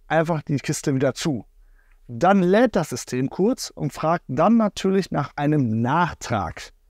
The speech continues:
Dann könnte der Prüfer natürlich fragen, was ist der Nachtrag? Der Nachtrag heißt einfach nur, was habt ihr gemacht in der Zeit, wo ihr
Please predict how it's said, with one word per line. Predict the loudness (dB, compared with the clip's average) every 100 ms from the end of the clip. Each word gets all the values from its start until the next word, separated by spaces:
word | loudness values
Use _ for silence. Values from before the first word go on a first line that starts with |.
| _ _ _
Dann | -2
könnte | 0 4
der | 2
Prüfer | 2 0 2
natürlich | 0 0 -2 -2
fragen, | 0 0 0
was | -2
ist | -4 0
der |
Nachtrag? | 0 -2 -6 -6 -6 -8
Der | -4 0
Nachtrag | 0 0 -2 -2
heißt | -2 -4
einfach | -4 -4 -2
nur, | 0 2 2 -2 -14 -8 -2
was | 0 0
habt | 0 0
ihr |
gemacht | 2 0 0
in | -2
der | -4
Zeit, | 0 2 2 2
wo | 0
ihr | 0